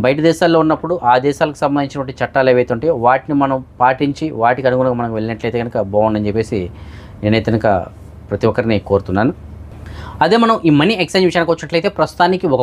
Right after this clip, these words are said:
కువైట్ దినార్ మన భారతదేశం రూపీస్లో సుమారుగా రెండు వందల డెబ్బై మూడు రూపాయల ఏడు పైసలుగా ఉంది. బంగారం విషయానికి వచ్చినట్లయితే మాలియాలో ఉన్న సూకల్ వత్తి అనేటువంటి షాప్ నెంబర్ నూట ఇరవై ఒకటిలో ఉన్న ఎఫ్కే జ్యువెలర్స్ వాళ్ళు మనకు అందించిన సమాచారం మేరకు ఇరవై రెండు క్యారెట్ల బంగారం ప్రస్తుతానికి ఒక గ్రామ ధర ఇరవై ఒక దినార్ల ఎనిమిది వందల తొంభై ఒక పిలుసుగా ఉంది. అదే ఇరవై నాలుగు క్యారెట్ల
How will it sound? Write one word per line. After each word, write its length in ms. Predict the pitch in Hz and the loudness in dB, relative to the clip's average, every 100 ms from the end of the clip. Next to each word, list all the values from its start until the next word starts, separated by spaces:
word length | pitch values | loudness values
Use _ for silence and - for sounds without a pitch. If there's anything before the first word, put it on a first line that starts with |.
| 123 | 0
కువైట్ 220 | 147 156 | 0 2
దినార్ 240 | 147 151 135 | 0 0 0
మన 80 | 120 113 | 0 0
భారతదేశం 300 | 117 113 113 | 0 -2 -4
రూపీస్లో 260 | 113 113 117 | -6 -6 -4
సుమారుగా 300 | 123 120 113 110 | -2 0 0 -2
రెండు 120 | 117 | -2
వందల 140 | 117 101 | -2 -2
డెబ్బై 200 | 104 120 120 | 0 2 2
మూడు 120 | 113 110 | 0 -2
రూపాయల 200 | 117 107 101 | -2 0 0
ఏడు 100 | 101 104 | 0 -2
పైసలుగా 260 | 101 107 120 | -2 -2 -2
ఉంది. 100 | - - - - - - 92 | -2 -6 -20 -20 -12 -4 0
బంగారం 260 | 135 202 196 | 4 4 2
విషయానికి 240 | 185 165 170 | -2 0 -2
వచ్చినట్లయితే 340 | 151 160 185 147 | -2 -6 -4 -4
మాలియాలో 300 | 107 127 131 127 | 0 0 2 0
ఉన్న 100 | 127 | -4
సూకల్ 380 | - - 143 139 | -8 -6 0 0
వత్తి 140 | 127 127 | 2 2
అనేటువంటి 340 | 123 127 147 135 | 2 -2 -2 0
షాప్ 220 | 113 123 | 0 0
నెంబర్ 180 | 113 107 | -2 -2
నూట 140 | 107 | -4
ఇరవై 140 | 107 107 | -2 0
ఒకటిలో 140 | 107 104 | 0 0
ఉన్న 100 | 104 98 110 | -2 -2 -2
ఎఫ్కే 180 | - 123 | 2 2
జ్యువెలర్స్ 260 | 113 - | 0 -2
వాళ్ళు 140 | 110 101 | -4 -4
మనకు 140 | 101 | -4
అందించిన 220 | 101 95 101 | -6 -4 -2
సమాచారం 340 | 101 98 104 110 | -2 -2 0 0
మేరకు 220 | 131 262 - - - - - 101 | 0 -2 -6 -18 -18 -18 -10 0
ఇరవై 120 | 139 208 | 4 4
రెండు 120 | 190 185 | 2 2
క్యారెట్ల 260 | 160 160 139 | 2 2 0
బంగారం 240 | 139 180 - | 0 -2 -4
ప్రస్తుతానికి 320 | 123 131 127 | -8 -6 -4
ఒక 60 | 110 | -2
గ్రామ 140 | 113 117 | -4 -4
ధర 60 | 117 110 | -4 2
ఇరవై 140 | 131 127 | 4 4
ఒక 80 | 117 | 0
దినార్ల 220 | 110 107 | -2 -2
ఎనిమిది 260 | 107 101 104 | -2 -2 -4
వందల 180 | 104 107 - | -2 -4 -4
తొంభై 200 | 95 95 92 | -6 -4 -4
ఒక 120 | 90 | -4
పిలుసుగా 260 | 95 92 98 | -6 0 2
ఉంది. 140 | 143 233 - - | 2 0 -6 0
అదే 160 | 110 120 | 0 2
ఇరవై 180 | 123 131 123 | 2 4 4
నాలుగు 180 | 107 107 | 2 0
క్యారెట్ల 240 | 95 90 | -2 -4